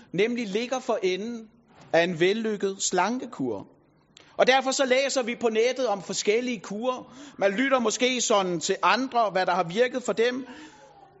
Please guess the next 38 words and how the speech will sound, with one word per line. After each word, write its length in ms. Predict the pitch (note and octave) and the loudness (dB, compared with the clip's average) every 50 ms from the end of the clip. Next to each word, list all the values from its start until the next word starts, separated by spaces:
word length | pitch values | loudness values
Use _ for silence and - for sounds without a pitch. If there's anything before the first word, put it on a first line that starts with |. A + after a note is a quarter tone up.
| - _ - | -4 _ -2
og 60 | - | 0
så 140 | - C4+ B3+ | 2 0 0
motiverer 600 | A#3 A#3+ B3 - - A#3+ F3+ G3+ A3+ A#3+ B3 A#3+ | 0 -2 -2 -2 -2 -4 -4 -2 0 0 0 0
man 160 | A3+ G#3+ G3 | -2 0 0
ellers 240 | G3+ G3+ A3+ A#3 A3 | 0 0 0 -2 -2
sig 180 | - G3 E3 | -4 -4 -6
selv. 300 | - - F#3+ F#3+ F3 - - - _ _ _ _ _ _ _ _ - - | -2 -2 -2 -4 -4 -8 -14 -20 _ _ _ _ _ _ _ _ 2 6
Man 140 | F#3+ A3 A3+ | 6 6 6
motiverer 460 | A3 A3+ F#3+ - A3+ A#3 C4 C4+ C4+ | 4 2 2 2 4 4 6 6 6
al 300 | C4 A#3 A3+ A#3+ B3 C4 | 6 6 4 4 4 0
sin 340 | A3 - B3+ A#3 A3+ F#3+ F3 | 0 -2 -2 -2 -2 -2 -2
viljestyrke 760 | A#3+ B3+ C4 C4+ C4+ C4 A#3+ - - A#3 A3 G#3+ G#3+ G3 G#3 | -2 0 0 0 -2 0 -2 -2 -2 0 0 0 2 2 2
og 120 | G3 G3 G3 | 2 2 2
sin 200 | A3+ A3 G3+ G#3 | 0 -2 -2 -2
energi, 500 | G#3 G3+ G#3 G3 C4 C4 C4 B3 - - - - - C#4+ D#4+ D4 - | -2 -2 -2 -2 -2 -2 -2 -4 -8 -14 -18 -20 -18 -16 -16 -12 -2
fordi 160 | - B3 C4 | 0 0 2
man 220 | B3+ B3+ B3 A#3+ A3+ | 2 2 0 2 2
ved, 280 | C4 C4 C4 B3+ B3+ - - - - - - | 2 2 2 0 -4 -8 -14 -16 -20 -8 6
at 160 | - A3 A3+ | 6 6 6
hvis 200 | G3 A#3+ A3 - | 6 2 0 2
det 200 | - C#4 C4+ C4 | 2 2 2 2
her, 160 | B3+ B3+ B3+ | 4 4 2
det 200 | B3 B3+ B3+ A#3+ | 2 2 0 -2
skal 180 | A#3 - B3 A#3 | 0 0 0 -2
lykkes, 560 | G#3 G3 A3 A#3+ A#3+ A#3+ D#3+ A#2+ - - - - _ _ _ _ _ _ _ _ _ _ | 0 -2 -2 -2 -4 -6 -6 -6 -8 -10 -12 -16 _ _ _ _ _ _ _ _ _ _
så 140 | - - C4 | 2 4 6
er 60 | C4 | 6
jeg 100 | C4 B3+ | 6 4
nødt 240 | A#3 A#3+ B3+ B3+ - | 2 0 0 0 0
til 320 | - B3+ B3 B3 A#3+ A3 - - - - - _ G3 | 0 0 0 0 -2 -6 -10 -14 -20 -20 4 _ 6
at 100 | G3+ G3 - | 6 8 8
gøre 440 | A3+ G#3+ G#3 G#3 G#3 G#3+ A#3 A3+ A3 - - - | 8 8 8 6 6 4 2 0 -4 -10 -2 0
en 120 | G#3 G#3 E3+ | 0 0 0
forskel 640 | - A3 G3+ G3+ G#3+ A3+ G#3+ - - A3 A3 G#3 - - | 2 4 4 6 4 2 0 0 0 0 0 0 -4 -4
selv. 380 | - - - B3+ C4 B3 G#3 - - - - - - _ _ _ _ _ _ - - - _ | -4 0 2 2 2 0 -2 -6 -14 -20 -20 -20 -20 _ _ _ _ _ _ -20 -20 -20 _
Hvis 160 | - F#3+ - | 0 2 4
jeg 120 | A3+ G#3+ G#3 | 6 6 6
må 140 | G#3+ G#3+ | 4 4